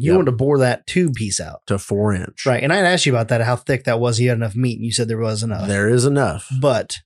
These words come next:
Speaker 2: But it's so hard,
Speaker 1: Uh-huh.
Speaker 2: they kept breaking bits.
Speaker 1: Really?
Speaker 2: Boring that out.
Speaker 1: Because of the nature of the cast iron that it is. Huh.
Speaker 2: Here's the caveat that you don't think about. And this is where I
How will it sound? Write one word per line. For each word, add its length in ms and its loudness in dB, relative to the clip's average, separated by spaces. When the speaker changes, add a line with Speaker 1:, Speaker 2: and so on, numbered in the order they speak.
Speaker 2:
But 200 0
it's 180 -2
so 300 2
hard, 480 2
Speaker 1:
Uh-huh. 320 0
Speaker 2:
they 160 0
kept 300 -4
breaking 500 -4
bits. 640 -4
Speaker 1:
Really? 680 0
Speaker 2:
Boring 420 0
that 180 0
out. 360 -2
Speaker 1:
Because 340 0
of 160 0
the 460 0
nature 460 0
of 120 0
the 80 -2
cast 440 -2
iron 380 -2
that 140 -2
it 120 -6
is. 320 -4
Huh. 320 0
Speaker 2:
Here's 300 2
the 120 0
caveat 680 -2
that 160 -4
you 100 -2
don't 320 -2
think 180 -2
about. 400 -8
And 140 -2
this 180 2
is 160 0
where 420 -2
I 160 -4